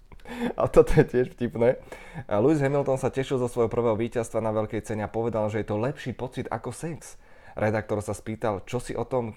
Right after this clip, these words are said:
Kimi myslí. „Možno nikdy nesexoval.“ <laughs> Čiže, eh, naozaj sa to oplatí, to sú... a, a Kim je kúzelný na tom, ako on dáva ostentatívne najavo, že ho tí novinári nebavia.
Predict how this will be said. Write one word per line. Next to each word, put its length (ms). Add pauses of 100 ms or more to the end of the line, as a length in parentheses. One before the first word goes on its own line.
(120)
Kimi 240
myslí. 400 (1400)
„Možno 240
nikdy 300 (100)
nesexoval.“ 480 (1200)
<laughs> 1400
Čiže, 340
eh, 1120 (280)
naozaj 540
sa 160
to 160
oplatí, 420
to 140
sú... 400 (960)
a, 240 (480)
a 80 (160)
Kim 240
je 80
kúzelný 520
na 160
tom, 200
ako 160 (120)
on 40
dáva 320
ostentatívne 800
najavo, 400
že 180
ho 380
tí 120
novinári 480
nebavia. 520